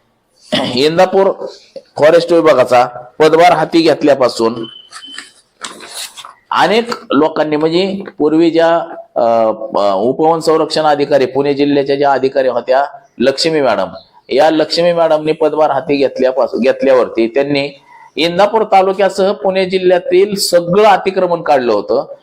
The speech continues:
परंतु नंतर राहुल पाटील म्हणून जिल्ह्याचा अधिकारी आला, राहुल पाटील आणि <clears throat> आताचे हे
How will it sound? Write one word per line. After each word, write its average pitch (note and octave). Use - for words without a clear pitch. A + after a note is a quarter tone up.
परंतु E3
नंतर D#3+
राहुल E3
पाटील E3
म्हणून D3+
जिल्ह्याचा D3
अधिकारी C#3
आला, G#2+
राहुल D3
पाटील C#3
आणि D3
<clears throat> -
आताचे C#3+
हे D3